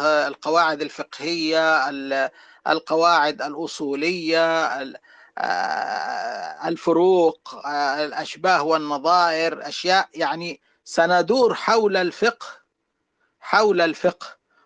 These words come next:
وليس، آه، الغوص في تدريس الفقه. ثم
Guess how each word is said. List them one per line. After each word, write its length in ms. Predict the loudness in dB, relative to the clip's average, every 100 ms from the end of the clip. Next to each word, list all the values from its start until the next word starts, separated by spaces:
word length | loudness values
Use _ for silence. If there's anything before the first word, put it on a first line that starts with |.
| -6
وليس، 460 | 0 2 2 0 2
آه، 260 | 2 2 -2 -12 -8 -6 -4
الغوص 580 | -4 0 2 2 0 -6
في 380 | -6 -4 -2 -2 -4 -10 -4
تدريس 460 | -4 -2 -4 -2
الفقه. 440 | -6 -6 -10 -10 -2
ثم 440 | 0 2 2